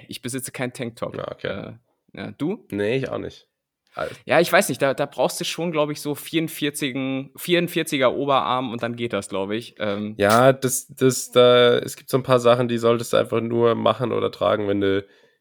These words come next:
Speaker 2: richtig gute Form bist. Und de-, deswegen hab ich auch weiterhin kein Tattoo, ne? Also für ein Tattoo ist
Speaker 1: Ja.
Speaker 2: für mich, wie gesagt, sieht nur gut aus, wenn du richtig shredded bist.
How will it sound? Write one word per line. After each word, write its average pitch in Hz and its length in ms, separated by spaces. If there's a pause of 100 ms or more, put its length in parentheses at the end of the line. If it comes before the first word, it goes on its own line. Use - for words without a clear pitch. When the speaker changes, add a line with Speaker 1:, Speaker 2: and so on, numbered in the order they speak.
(300)
Speaker 2:
richtig - 300
gute 101 180
Form 104 320
bist. 90 340
Und 107 260
de-, 123 160
deswegen 131 480
hab 123 140
ich 127 120
auch 113 120
weiterhin 123 320
kein 123 200
Tattoo, 113 380
ne? 101 320
Also 101 220
für - 100
ein 120 80
Tattoo 120 360
ist 123 180
Speaker 1:
Ja. 101 80
Speaker 2:
für 113 100
mich, 117 320
wie 117 100
gesagt, 110 360
sieht - 220
nur 123 100
gut 120 180
aus, 110 220
wenn 113 120
du 110 140
richtig 113 260
shredded 107 360
bist. - 280